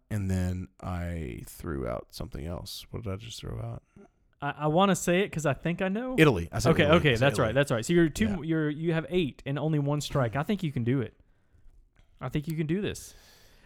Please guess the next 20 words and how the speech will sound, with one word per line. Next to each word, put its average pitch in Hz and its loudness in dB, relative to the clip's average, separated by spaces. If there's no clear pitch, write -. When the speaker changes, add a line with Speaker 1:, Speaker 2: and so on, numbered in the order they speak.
Speaker 2:
B 156 4
J 254 4
says, 233 4
"Clearly 262 0
it's 208 4
Antarctica." 190 4
I, 185 2
I, 349 -6
I 240 2
don't 453 2
know. 160 4
B 127 -4
J 233 2
has 185 8
never 196 2
steered 208 -4
you 170 2
wrong 156 0
before, 120 0
so 120 0